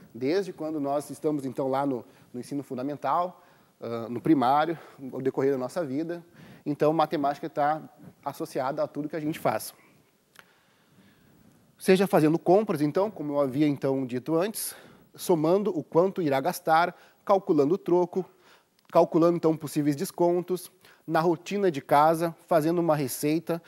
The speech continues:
calculando os itens que devem ser colocados, então, nessa receita, né? Unidades, pesos e medidas. Então, a matemática, inclusive, pra quem, ah, é uma pessoa que, eh, fica mais em casa, ou seja, do lar,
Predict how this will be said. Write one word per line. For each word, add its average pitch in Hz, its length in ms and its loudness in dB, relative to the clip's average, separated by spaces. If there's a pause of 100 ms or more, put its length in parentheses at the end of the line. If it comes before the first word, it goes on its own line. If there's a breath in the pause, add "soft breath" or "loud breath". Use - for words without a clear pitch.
(280 loud breath)
calculando 170 560 2
os 143 160 -4
itens 202 320 -6
que 165 140 -6
devem 175 280 0
ser 185 220 -2
colocados, 160 640 -4
então, 151 360 -8 (200)
nessa 135 300 -4
receita, 139 460 -4
né? 127 220 -6 (240 loud breath)
Unidades, 135 640 -6
pesos 139 480 -8
e - 40 -10
medidas. 147 520 -8 (320 soft breath)
Então, 185 400 -6 (180)
a 151 80 -4
matemática, 170 640 -4
inclusive, 185 480 -4
pra 185 160 -10
quem, 156 400 -6 (320 soft breath)
ah, 123 260 -6 (460)
é 147 60 -2
uma 143 120 0
pessoa 143 440 0
que, 131 340 -4
eh, 123 220 -2 (160)
fica 156 260 -6
mais 131 180 -2
em 160 60 -6
casa, 151 400 -4
ou 113 80 -8
seja, 143 320 -8
do 156 100 -8
lar, 160 320 -4